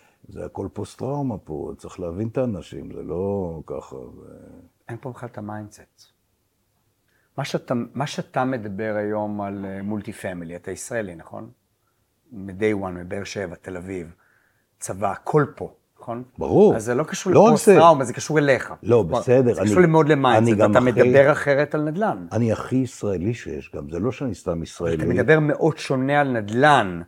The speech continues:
Speaker 1: תשמע,
Speaker 2: מהנדל"ניסטים בישראל.
Speaker 1: שים את ה-, שים את ה-, <laughs> ההפסד הגדול של נדל"ן, היום הם מבינים את זה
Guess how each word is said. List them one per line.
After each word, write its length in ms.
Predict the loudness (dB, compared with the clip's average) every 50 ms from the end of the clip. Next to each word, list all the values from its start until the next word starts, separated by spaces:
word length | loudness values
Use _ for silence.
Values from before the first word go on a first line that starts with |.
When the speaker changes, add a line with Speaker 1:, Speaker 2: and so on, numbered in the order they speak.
| _ _ _
Speaker 1:
תשמע, 320 | -10 -8 -2 2 4 4 4
Speaker 2:
מהנדל"ניסטים 600 | 4 2 0 -2 -4 -4 -4 -6 -6 -6 -6 -6 -6
בישראל. 360 | -6 -6 -4 2 4 6 8
Speaker 1:
שים 160 | 8 8 6 4 0 -2
את 200 | -4 -2 -4 -4
ה-, 140 | -4 -4
שים 500 | -8 -16 -8 -2 0 2 2 2 2 0 -2 -6 _ -8 -8
את 200 | -8 -6 _ -4
ה-, 600 | -2 -2 -2 -2 -2 -2 -2 -4 -4 -6 -6 -8 -10 _ _ _ _ _ _ _ _ _ _ _ _ _ _ _ _ _ _ _ _ _ _ _ _ _ _ _ _ _ _ _ _ _ _ _ _ _ _ -18
<laughs> 40 | -18 -18 -18 -18 -20 -20 _ _ _ _ _ _ _ _ _ _ _ _ _ _ _ _ _
ההפסד 380 | 0 0 0 4 6 6 8 8
הגדול 340 | 8 6 6 6 8 6 6
של 140 | 6 4 4
נדל"ן, 520 | 4 4 4 6 4 4 4 4 2 -2 -4 -8 -12 _ _ _ _ _ _ -2
היום 260 | 0 2 2 2 2
הם 100 | 0 -2
מבינים 380 | -2 -4 -4 -4 -4 -4 -4
את 60 | -4 -6
זה 140 | -8 -10